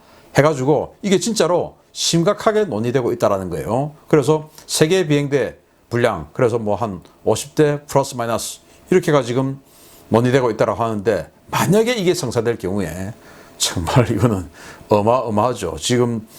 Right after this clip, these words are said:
이 폭격하고 있는 수호이 이십사나, 아, 수호이 이십오 이런 거하고는 비교가 안 되는 그런 이 지상 근접 지원 능력을 가지고 있기 때문에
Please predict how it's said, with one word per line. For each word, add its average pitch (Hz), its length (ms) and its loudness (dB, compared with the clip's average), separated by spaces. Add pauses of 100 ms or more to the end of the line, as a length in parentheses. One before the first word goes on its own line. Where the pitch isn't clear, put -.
(220)
이 101 120 4
폭격하고 123 580 2
있는 139 380 -2 (380)
수호이 131 440 2
이십사나, 110 760 0 (380)
아, 101 160 4
수호이 139 340 2
이십오 98 600 0
이런 147 260 2
거하고는 123 340 -2 (100)
비교가 180 880 0
안 113 160 -4
되는 117 560 -6 (140)
그런 143 420 2 (380)
이 101 320 2
지상 127 360 0
근접 139 480 0
지원 160 340 2
능력을 135 380 2
가지고 113 300 -2
있기 87 120 -8
때문에 95 560 -4